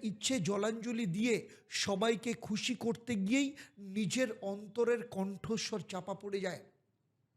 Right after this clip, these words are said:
নমস্কার, আমি অ্যাস্ট্রোনমা আচার্য দেবদত্ত। অ্যাস্ট্রোনমা আচার্য দেবদত্ত চ্যানেলে আপনাদের সবাইকে স্বাগত জানাই। আজকের এই ভিডিও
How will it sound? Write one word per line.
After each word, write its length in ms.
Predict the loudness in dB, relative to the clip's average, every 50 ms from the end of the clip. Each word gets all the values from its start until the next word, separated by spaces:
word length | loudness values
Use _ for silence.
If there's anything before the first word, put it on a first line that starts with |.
| _ _ _ _ 0
নমস্কার, 640 | 4 6 6 6 6 4 4 4 6 6 6 6 4 2 -4 -12 -16 -20 _ _ _ _ _ _ _
আমি 200 | 2 4 6 6
অ্যাস্ট্রোনমা 580 | 6 6 6 4 2 2 2 2 2 2 2 2
আচার্য 340 | 2 4 4 4 6 6 6
দেবদত্ত। 580 | 6 6 6 6 6 6 4 4 4 2 4 4 4 4 0 -12 -20 _ _ _ _ _ _ _ _ 2
অ্যাস্ট্রোনমা 640 | 2 4 4 4 2 2 2 2 2 2 0 0 0
আচার্য 400 | 0 -2 0 0 0 2 2 2
দেবদত্ত 560 | 2 2 2 2 2 0 -2 -2 -4 -6 -10
চ্যানেলে 420 | -8 -4 -2 -2 0 0 0 0 0
আপনাদের 360 | 0 -2 -6 -10 -6 -4 -4
সবাইকে 600 | -4 -2 -2 -2 -2 0 0 0 0 0 -2 -2
স্বাগত 360 | -2 -2 -4 -4 -4 -6 -6
জানাই। 260 | -10 -14 -16 -18 -20 -20 _ _ _ -20 -12 -2 2
আজকের 440 | 4 4 4 2 2 4 6 6 8
এই 120 | 8 8
ভিডিও 440 | 8 8 6 6 6 6 6 6